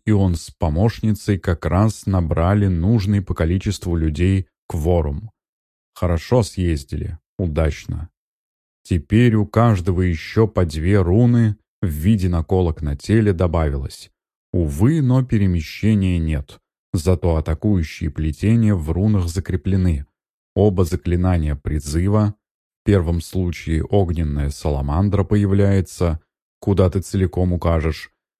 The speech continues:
второй — элементаль ветра. Если первый огнём уничтожает противника, стоя с ним рядом, нужен контакт с тем, кого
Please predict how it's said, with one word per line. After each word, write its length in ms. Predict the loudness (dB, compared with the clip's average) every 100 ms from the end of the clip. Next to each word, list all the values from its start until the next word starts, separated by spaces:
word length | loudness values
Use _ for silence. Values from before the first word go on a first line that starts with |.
| _
второй — 680 | -8 -2 2 2 4 2 -2 _ _ 0
элементаль 840 | 2 2 0 -2 -2 0 0 0
ветра. 720 | -2 0 0 -2 -6 -8 -10 _ _ _ _ _ _ _
Если 500 | -6 0 0 0 -4
первый 580 | -2 2 4 4 0 -4
огнём 600 | -2 -2 0 2 2 4
уничтожает 760 | 2 0 -2 -2 2 2 0 -2
противника, 720 | -2 -2 0 0 -2 -4 -6
стоя 400 | -8 -2 0 0
с 140 | -2
ним 180 | -2 0
рядом, 460 | 0 0 -2 -8 -10 _ _ _ -4
нужен 420 | 0 2 2 0
контакт 560 | 0 0 2 0 -2 -12
с 160 | -10
тем, 300 | -2 0 0
кого 520 | -2 0 2 0 -2